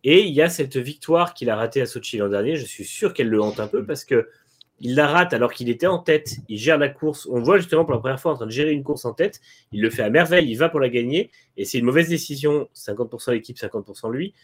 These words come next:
qui, euh, et encore un peu plus l'équipe, qui lui empêche de gagner. Et depuis, il a plus eu la possibilité de gagner, alors qu'il y avait déjà eu les consignes avant qui avaient laissé Ricciardo gagner, certes, avec le mérite de Ricciardo ce jour-là, à Monza.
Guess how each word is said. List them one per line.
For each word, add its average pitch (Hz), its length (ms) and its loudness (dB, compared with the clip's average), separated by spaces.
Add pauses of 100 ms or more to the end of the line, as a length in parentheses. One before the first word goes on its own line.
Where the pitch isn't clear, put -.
(300)
qui, 180 420 -6
euh, 104 760 2
et 101 60 -2
encore 107 200 -2
un 101 40 0
peu 101 100 -4
plus 104 180 -16
l'équipe, 139 260 -10 (400)
qui 190 420 -8 (220)
lui 135 160 4
empêche 151 240 2
de 151 60 2
gagner. 120 380 -2
Et 101 40 -6
depuis, 120 500 -4 (100)
il 107 140 -2
a 107 60 2
plus - 440 -4
eu 160 180 -2
la 160 100 4
possibilité 104 400 -10
de 95 60 -12
gagner, 101 340 -2 (240)
alors 123 240 -2
qu'il 113 80 0
y - 20 0
avait 101 80 2
déjà 110 160 4
eu 139 40 6
les 123 100 4
consignes 120 360 -2
avant 127 180 2
qui 127 100 -2
avaient 101 80 0
laissé 107 200 -6
Ricciardo 104 320 -2
gagner, 117 420 0
certes, - 480 -8 (280)
avec 92 180 -10
le 95 60 -4
mérite 95 220 -2
de 92 80 0
Ricciardo 92 320 0
ce 85 80 -4
jour-là, 110 360 -2
à 123 60 -8
Monza. 104 360 -4